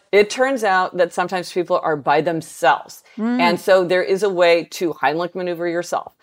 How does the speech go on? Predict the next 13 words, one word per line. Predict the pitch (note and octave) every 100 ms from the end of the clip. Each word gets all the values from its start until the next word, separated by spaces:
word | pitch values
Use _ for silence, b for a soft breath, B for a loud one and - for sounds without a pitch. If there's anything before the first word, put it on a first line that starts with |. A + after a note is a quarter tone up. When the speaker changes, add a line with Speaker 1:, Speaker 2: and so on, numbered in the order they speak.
| _ _
Speaker 1:
So | -
what | F3+ F#3+
you | G#3
wanna | G3+ A3+ B3
do, |
if | A#3 E3+
you | F#3
think | F#3+ G#3
you're | B3+
choking, | A3 G3 F3+ -
you | F#3 F#3+ E3 _
right | D3+ G3+ G#3+
away | E3+ F#3+ E3+ A2+ -